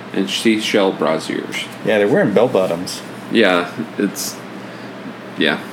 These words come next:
Speaker 1: This so-, movie is not logical. It is not, yeah. So you've got a group of astronauts who are going to Venus.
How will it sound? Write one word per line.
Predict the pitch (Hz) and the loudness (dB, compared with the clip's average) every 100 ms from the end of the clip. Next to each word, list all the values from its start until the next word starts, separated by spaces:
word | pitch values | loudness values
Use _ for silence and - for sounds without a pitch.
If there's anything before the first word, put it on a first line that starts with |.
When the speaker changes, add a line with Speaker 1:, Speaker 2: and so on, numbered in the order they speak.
| - - - | -14 -12 -2
Speaker 1:
This | 104 104 | 2 2
so-, | - 110 - | 2 2 0
movie | 101 110 104 92 104 98 | 0 4 4 4 4 6
is | 92 90 | 4 2
not | 92 87 - - | 0 0 -2 -4
logical. | - 87 85 - 117 117 | -2 0 -2 0 2 2
It | - 87 | 0 -2
is | 82 | 0
not, | 82 76 - - - - - - - | -2 -2 -4 -10 -14 -14 -14 -12 -4
yeah. | - - - - - - - - | -2 -2 -6 -14 -14 -14 -14 0
So | - | 4
you've | 113 113 107 | 6 6 6
got | 110 | 6
a | 110 | 6
group | 110 107 | 4 4
of | |
astronauts | 104 98 - 104 - | 4 4 4 2 2
who | - | 2
are | 95 | 4
going | 95 92 | 4 4
to | |
Venus. | 90 90 92 - | 4 4 2 0